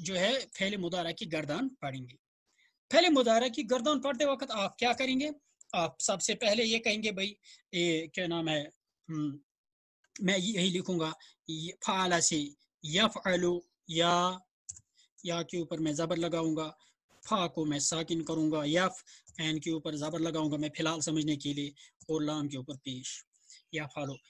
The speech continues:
या अच्छा तरीका यह है कि एन के ऊपर मैं ज-, कुछ नहीं लगाऊंगा, तो लाम के ऊपर मैं पेश लगाऊंगा, ताकि आपको याद रहे कि एन के ऊपर कुछ नहीं है, तो इसका मतलब है एन के ऊपर गड़बड़ है, तो आप इस गड़बड़ को जो है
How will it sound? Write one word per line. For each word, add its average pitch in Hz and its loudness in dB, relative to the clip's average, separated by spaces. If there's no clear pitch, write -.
या 170 0
अच्छा - -6
तरीका 180 -2
यह 170 2
है 180 -2
कि 175 -2
एन 170 2
के 175 -6
ऊपर 165 -4
मैं 160 0
ज-, 147 -4
कुछ 165 -4
नहीं 151 2
लगाऊंगा, 147 -2
तो 170 -4
लाम 156 0
के 143 -6
ऊपर 139 -8
मैं 180 -4
पेश 139 -2
लगाऊंगा, 131 -12
ताकि 156 -6
आपको 160 -4
याद 175 2
रहे 175 -2
कि - -10
एन 180 0
के 175 -4
ऊपर 165 -4
कुछ 233 -6
नहीं 220 0
है, 226 -2
तो - -12
इसका 165 -4
मतलब 165 -2
है 165 -2
एन 160 -4
के 151 -8
ऊपर 147 -6
गड़बड़ 175 0
है, 180 2
तो 175 -6
आप 156 -4
इस 147 -8
गड़बड़ 151 0
को 139 -4
जो 143 -4
है 143 -2